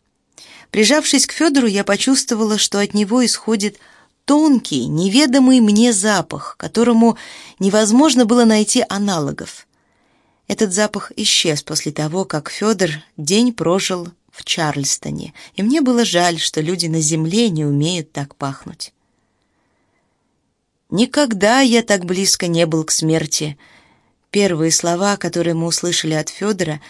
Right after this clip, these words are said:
неоднократно процитированные потом в газетах. Он обрушивал фразы, словно наносил сердечные раны.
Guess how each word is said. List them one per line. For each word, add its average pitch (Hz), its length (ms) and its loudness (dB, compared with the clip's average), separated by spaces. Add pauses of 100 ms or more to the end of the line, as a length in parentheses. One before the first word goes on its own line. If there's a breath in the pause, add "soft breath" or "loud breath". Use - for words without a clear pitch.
(340 loud breath)
неоднократно 214 760 0
процитированные 156 800 -2
потом 151 460 -4 (160)
в 160 120 -12
газетах. 156 680 -6 (1200 loud breath)
Он 247 160 2
обрушивал 233 480 2
фразы, 220 600 0 (320)
словно 240 380 4
наносил 226 480 4
сердечные 202 680 0
раны. 160 360 -6